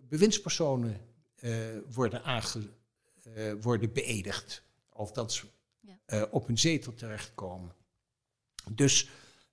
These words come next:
Speaker 1: eh, daar is het nodig te doen, als dat zou kunnen.
Speaker 2: Ja. De, de, nog even, hè, over die vijfentwintig procent, dat intrigeert mij wel, dat opinieonderzoek. In, in je boek ga je ook in op populisme.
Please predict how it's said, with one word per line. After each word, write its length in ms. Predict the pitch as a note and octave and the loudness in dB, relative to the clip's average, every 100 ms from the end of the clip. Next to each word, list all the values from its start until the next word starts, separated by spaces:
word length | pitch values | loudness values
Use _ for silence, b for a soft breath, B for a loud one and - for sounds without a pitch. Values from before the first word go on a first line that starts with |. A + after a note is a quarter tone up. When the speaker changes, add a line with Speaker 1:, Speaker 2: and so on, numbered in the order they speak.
| - | -4
Speaker 1:
eh, 320 | C3+ B2+ B2+ A2 - _ _ _ | 0 0 -2 -8 -18 _ _ _
daar 140 | C#3+ | -2
is 120 | B2+ - | 0 0
het 140 | C3+ | 0
nodig 380 | C#3 F3+ F3 - | 2 2 2 0
te 120 | B3+ | 0
doen, 440 | A3+ E3+ F#2 F#2+ - _ | 2 0 0 -6 -18 _
als 200 | A2+ - | -6 -2
dat 180 | - | -2
zou 140 | - - | -2 -4
kunnen. 240 | F#2 E2 - - | -8 -10 -16 0
Speaker 2:
Ja. 400 | G#3 G#3 F#3 - _ _ _ B B B B B B B _ | 8 8 8 -2 _ _ _ B B B B B B B _
De, 100 | - - | -20 -4
de, 180 | B3 - | -4 2
nog 260 | C4+ C4+ | 8 8
even, 320 | D4 D4 B3+ B3+ | 12 10 12 8
hè, 80 | C#4 | 8
over 220 | B3 A#3+ | 6 6
die 100 | B3 | 4
vijfentwintig 500 | - C4+ C4+ B3 A#3 | 10 10 10 8 4
procent, 380 | - G#3 C4 G3+ | 8 8 10 8
dat 140 | F#3+ | 4
intrigeert 680 | A3+ A3 G#3 - B3 G#3+ F#3 | 4 4 4 2 6 6 6
mij 220 | F3+ E3 | 0 -2
wel, 160 | - G3 | -4 -4
dat 180 | F#3 F#3+ | -4 -4
opinieonderzoek. 1000 | - G#3+ G3 F3 F3+ F#3+ F3+ G3+ C4 - B B B B - | 6 8 8 6 -2 -2 -2 0 -2 -6 B B B B 4
In, 300 | A#3+ A3+ - | 6 6 4
in 140 | A#3 | 2
je 80 | A#3 | 2
boek 220 | A3+ C4 | 4 2
ga 120 | - A#3 | 6 8
je 180 | - | 8
ook 160 | C4+ C4+ | 6 6
in 140 | A3 | 6
op 140 | A#3 - | 4 4
populisme. 800 | A#3 A3 G#3+ G3+ G#3 - E3+ | 4 4 4 6 8 8 4